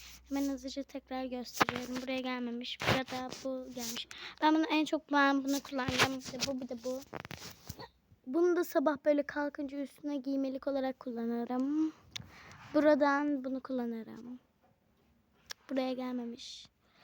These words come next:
Şapka olarak bu gelmiş dediğim gibi. Bu geldi mi bilmiyorum.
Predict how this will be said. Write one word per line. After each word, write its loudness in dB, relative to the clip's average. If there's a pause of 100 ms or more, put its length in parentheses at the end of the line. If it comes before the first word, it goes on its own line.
(200)
Şapka 0
olarak -2
bu -2
gelmiş -4
dediğim -6
gibi. -14 (1400)
Bu -6
geldi 2
mi 2
bilmiyorum. 0